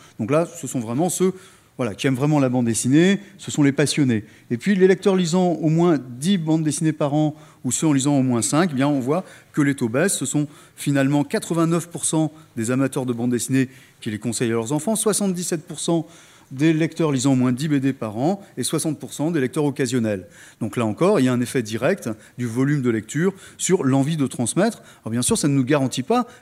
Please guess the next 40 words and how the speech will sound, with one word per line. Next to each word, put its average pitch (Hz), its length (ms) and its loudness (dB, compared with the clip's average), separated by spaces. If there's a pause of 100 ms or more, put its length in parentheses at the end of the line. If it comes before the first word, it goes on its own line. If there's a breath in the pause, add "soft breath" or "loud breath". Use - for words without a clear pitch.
que 139 80 0
les 120 160 2
enfants 147 240 0
eux-mêmes 208 240 4
en 208 80 4
lisent, 170 240 2
hein, 127 80 0
on 131 100 2
est 110 60 -2
d'accord. 117 460 -2 (440)
C'est - 140 -18
pas 170 100 -4
ce 165 60 -6
que 165 80 -4
ça 160 140 0
veut 160 100 2
dire. 131 180 0 (220 loud breath)
Ça - 100 -6
veut 101 60 -6
dire 170 140 -2
qu'ils 131 200 -4
ont 160 180 -2
envie 147 380 0 (300 loud breath)
d'en 123 120 -2
transmettre. 165 420 -2
D'ailleurs, 143 240 2 (280 loud breath)
on 127 120 0
note 156 200 0
assez 135 320 -2
bien 143 300 -2
que 139 160 -6
finalement, 139 520 -2 (360 loud breath)
quand 139 320 -4
on 127 160 0
regarde 139 520 -2
les 120 300 -2
questions 143 380 -4
sur 127 180 -8
les 120 160 -4
enfants, 147 400 -4